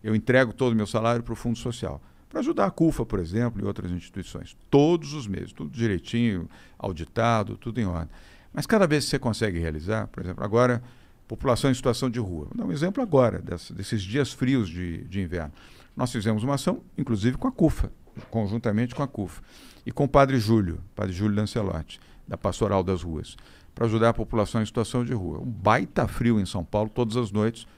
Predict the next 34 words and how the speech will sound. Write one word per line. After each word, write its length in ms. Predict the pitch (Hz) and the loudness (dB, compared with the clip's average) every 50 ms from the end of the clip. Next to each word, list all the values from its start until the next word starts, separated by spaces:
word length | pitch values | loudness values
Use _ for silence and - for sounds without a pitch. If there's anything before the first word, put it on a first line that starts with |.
| - - - | -20 -10 -4
hoje 200 | - 151 131 127 | -4 0 2 2
um 60 | 117 | 2
pouco 260 | 120 - 101 - - | 2 0 0 2 4
menos, 300 | 120 107 107 117 117 101 | 4 4 4 4 2 0
mas 160 | 90 90 87 | -2 -4 -2
tá 140 | - - 110 | -2 -2 -2
frio 240 | 107 - 117 113 107 | 0 0 0 0 0
também, 360 | - 127 113 98 104 110 120 123 - - - - - - - - - - | 0 0 0 0 0 0 -2 -4 -8 -16 -20 -20 -20 -20 -20 -14 -8 -4
ah, 320 | 95 90 90 87 90 92 | -2 -2 0 -2 -2 0
e 60 | - 117 | 2 6
nós 240 | 117 117 120 117 | 6 8 8 8
abrigamos 520 | 131 131 135 143 123 110 123 131 131 120 101 | 8 8 8 6 8 8 8 8 8 6 4
essa 220 | 113 104 - 113 | 2 0 0 -2
população 540 | - 120 110 - 120 107 95 - - 107 95 | -2 -2 -4 -2 -2 -2 -2 0 -2 -4 -4
em 20 | |
situação 400 | 85 - - 95 85 - 101 95 | -4 -4 -6 -8 -6 -4 -4 -2
de 80 | 92 95 | -2 0
rua, 220 | 101 113 123 107 | 0 0 0 0
pelo 160 | 107 98 92 92 | 0 -2 -2 -2
menos 180 | 101 104 95 | -2 -2 -2
parte 320 | - - 107 101 95 - 113 | -2 -2 -2 -2 -2 -2 -2
dela, 320 | 107 117 120 127 131 131 - - - - - - - - | 0 0 0 0 -2 -4 -8 -12 -12 -10 -10 -10 -8 -6
ah, 800 | 110 110 107 107 107 104 101 101 98 98 95 95 92 92 92 92 | -2 0 2 4 4 4 4 4 4 4 4 4 2 2 2 2
no 120 | 98 110 123 | 2 2 2
metrô, 360 | 156 160 - - 135 127 123 120 | 2 2 4 4 4 4 4 2
numa 200 | 117 104 104 107 | -2 -2 -2 -2
estação 360 | 104 - 117 107 - 123 120 | 0 0 0 0 0 0 0
do 60 | 113 117 | 0 0
metrô. 240 | 113 113 117 107 | 0 2 0 0
Primeira 640 | 104 - - 147 143 131 123 131 151 180 240 240 175 | 0 2 2 2 4 4 4 4 4 4 2 0 -2
vez 280 | 117 98 113 127 139 - | 0 0 0 0 0 -2
que 100 | - 139 | -4 -2
o 20 | 123 | -2
metrô 420 | 113 95 - - 104 107 117 | -2 -2 -2 -2 -2 -2 -2